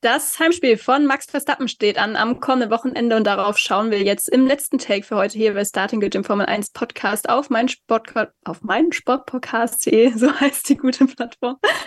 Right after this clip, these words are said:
Äh, mein Co-Moderator Kevin Scheuren, der ist nach wie vor an meiner Seite. Ich bin Sophie Affelt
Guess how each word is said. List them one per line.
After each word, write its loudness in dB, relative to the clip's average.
Äh, 2
mein 2
Co-Moderator 2
Kevin 0
Scheuren, -2
der 2
ist -2
nach 2
wie -4
vor 2
an 2
meiner 0
Seite. 0
Ich 0
bin 4
Sophie 2
Affelt 2